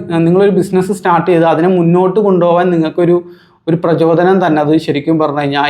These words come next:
ഇനീഷ്യൽ കസ്റ്റമേഴ്സാണ്, ഇനീഷ്യൽ സെയിലുകളാണ്. മുന്നോട്ട് പൊക്കോ, ഗ്രീൻ സിഗ്നൽ കിട്ടിയിട്ടുണ്ട്, ഇനി പേടിക്കേണ്ടതില്ല എന്നുള്ള ആ ഒരു ഗ്രീൻ സിഗ്നൽ കിട്ടി നമ്മൾ വണ്ടി എടുത്ത് പോണ പോലെ നമുക്ക് ആ മുന്നോട്ട് പോകാനുള്ള പ്രചോദനം തന്നെ അത് ഇനീഷ്യൽ സെയിലാണ്. ആ ഇനീഷ്യൽ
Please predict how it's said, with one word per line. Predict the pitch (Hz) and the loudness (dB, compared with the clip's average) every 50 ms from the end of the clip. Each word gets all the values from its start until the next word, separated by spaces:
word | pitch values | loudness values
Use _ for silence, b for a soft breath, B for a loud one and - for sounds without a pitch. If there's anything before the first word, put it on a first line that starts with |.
| 143 143 | 0 2
ഇനീഷ്യൽ | 143 151 151 151 - - 170 165 170 | 2 2 0 0 0 -2 -2 -2 -2
കസ്റ്റമേഴ്സാണ്, | 175 - - - 143 135 131 135 131 - 143 131 - - - 160 165 | -4 -6 -6 -8 -10 -10 -8 -10 -10 -10 -10 -10 -10 -6 0 2 4
ഇനീഷ്യൽ | 170 175 185 185 180 - 190 180 - 185 | 4 4 4 2 2 2 2 0 0 0
സെയിലുകളാണ്. | - 165 143 139 139 143 135 135 139 139 131 - - - _ b b b b b b - 160 | 0 0 2 2 2 2 2 0 0 0 -2 -6 -10 -16 _ b b b b b b -2 0
മുന്നോട്ട് | 170 180 185 196 185 180 208 180 175 | 2 4 4 2 2 2 0 0 0
പൊക്കോ, | - - 180 165 156 143 | -2 -2 -2 -2 0 0
ഗ്രീൻ | 143 143 147 151 147 | 0 0 0 0 -2
സിഗ്നൽ | - 151 151 165 175 180 185 175 165 | -4 -4 -2 0 0 2 2 2 0
കിട്ടിയിട്ടുണ്ട്, | 147 127 - 151 147 147 160 151 143 139 131 131 | 0 0 -2 -2 -2 0 -2 0 0 0 0 0
ഇനി | 139 156 160 151 | 0 -2 -2 0
പേടിക്കേണ്ടതില്ല | 160 147 143 143 139 151 147 147 147 151 151 143 139 151 156 156 | 0 0 0 -2 -2 -2 -2 -2 0 0 0 0 2 2 2 2
എന്നുള്ള | 160 165 165 165 160 160 | 2 0 2 2 2 2
ആ | 160 165 | 2 2
ഒരു | 165 165 175 170 B B B B B B B 143 | 0 0 -2 -4 B B B B B B B 0
ഗ്രീൻ | 156 170 185 196 196 196 202 | 2 4 4 4 2 2 0
സിഗ്നൽ | 220 202 214 220 220 226 220 | -2 -2 0 0 0 2 2
കിട്ടി | 214 180 180 202 196 | 0 0 0 2 2
നമ്മൾ | 185 190 196 190 | 2 2 2 2
വണ്ടി | 180 170 175 190 185 | 2 2 2 2 2
എടുത്ത് | 175 170 185 180 170 | 0 0 -2 -2 -2
പോണ | 170 156 156 170 175 165 | -2 -2 -2 -2 0 0
പോലെ | 170 156 151 160 165 156 | 0 0 -2 -2 -4 -4
നമുക്ക് | 143 143 143 170 170 | -6 -4 -2 -2 -2
ആ | 170 160 | 0 0
മുന്നോട്ട് | 147 143 151 156 160 165 160 185 170 | 0 0 -2 -2 -2 -2 -2 -2 0
പോകാനുള്ള | 170 156 156 151 151 151 160 156 - | 0 0 2 2 2 0 0 -2 -2
പ്രചോദനം | 151 139 135 139 139 139 139 143 147 156 156 143 | -4 -4 -2 -2 -2 -2 -2 -4 -6 -6 -6 -6
തന്നെ | 135 131 127 127 | -8 -8 -10 -12
അത് | 143 143 - - b b b b b b b b b 139 | -14 -18 -20 -20 b b b b b b b b b 0
ഇനീഷ്യൽ | 143 156 160 156 - 175 165 160 165 - | 2 2 2 2 0 0 -2 -2 -2 -2
സെയിലാണ്. | 156 135 131 131 135 131 131 - - 190 | -2 0 0 -2 -4 -6 -8 -6 -2 -2
ആ | 247 277 262 226 | 0 0 0 0
ഇനീഷ്യൽ | 220 220 208 - 247 233 | 0 -2 -2 -2 -2 -2